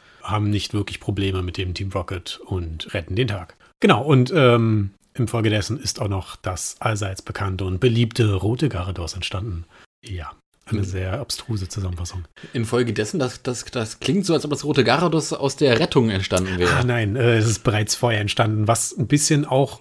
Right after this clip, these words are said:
Speaker 1: wenn ich's richtig verstanden habe, den Aufhänger gebildet hat, dass überhaupt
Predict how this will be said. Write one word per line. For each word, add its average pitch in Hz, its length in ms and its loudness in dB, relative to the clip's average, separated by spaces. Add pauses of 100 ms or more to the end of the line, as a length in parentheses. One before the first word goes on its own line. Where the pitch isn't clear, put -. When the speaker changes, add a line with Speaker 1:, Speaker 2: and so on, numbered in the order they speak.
Speaker 1:
wenn 120 120 0
ich's 113 200 0 (120)
richtig 147 320 -4
verstanden 113 460 0
habe, 107 240 -2
den 107 340 -4
Aufhänger 127 400 0
gebildet 107 400 -2
hat, - 220 -10 (480)
dass - 260 -2
überhaupt 104 800 -4